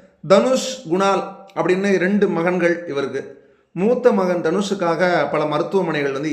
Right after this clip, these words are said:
ஏறி இறங்கினார். ஏன்னா அவருக்கு வந்து ஒரு திடீர்னு ஒரு நோய் வந்து ஏற்பட்டது அவருக்கு தெரிந்தது. அது என்ன வியாதிங்கிறத கண்டுபிடிக்கிறதுக்கு ரொம்ப நாள் ஆச்சு. அதுக்கப்புறம் தான் அவருக்கு தசை சிதைவு நோய் அப்படின்னு ஒரு நோய் இருக்கிறது தெரிய வந்தது. இதுல பாதிக்கப்பட்டவர்கள் பத்து வயதுக்கு மேல நடக்க மாட்டாங்க அப்படின்னு தெரிய வந்தது.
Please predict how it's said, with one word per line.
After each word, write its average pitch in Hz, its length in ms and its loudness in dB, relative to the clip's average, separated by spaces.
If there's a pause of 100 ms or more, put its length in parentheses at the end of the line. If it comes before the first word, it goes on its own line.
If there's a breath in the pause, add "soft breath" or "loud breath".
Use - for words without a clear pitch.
ஏறி 151 160 2
இறங்கினார். 131 400 -4
ஏன்னா 143 180 -2
அவருக்கு 131 240 -2
வந்து 147 180 -6
ஒரு 127 140 0 (640)
திடீர்னு 185 360 2
ஒரு 143 120 0 (180)
நோய் 165 220 2
வந்து 143 200 -2
ஏற்பட்டது 127 320 -4
அவருக்கு 113 240 -4
தெரிந்தது. 117 300 -6 (500 loud breath)
அது 143 160 -6
என்ன 175 120 0 (100)
வியாதிங்கிறத 170 600 0
கண்டுபிடிக்கிறதுக்கு 151 640 -6 (100)
ரொம்ப 143 180 -2
நாள் 151 180 0
ஆச்சு. 143 240 -4 (340)
அதுக்கப்புறம் 139 380 -2
தான் 185 100 2
அவருக்கு 143 260 -2
தசை 139 240 2 (140)
சிதைவு 165 340 0
நோய் 135 180 -4 (140)
அப்படின்னு 131 300 -6
ஒரு 123 120 -6
நோய் 135 180 -2
இருக்கிறது 120 340 -6
தெரிய 120 200 -4
வந்தது. 110 240 -4 (580 loud breath)
இதுல 202 280 2
பாதிக்கப்பட்டவர்கள் 202 720 2 (460)
பத்து 185 280 -2
வயதுக்கு 196 360 0
மேல 185 180 0
நடக்க 185 240 -2
மாட்டாங்க 147 320 0
அப்படின்னு 139 320 -2
தெரிய 131 160 -4
வந்தது. 120 240 -6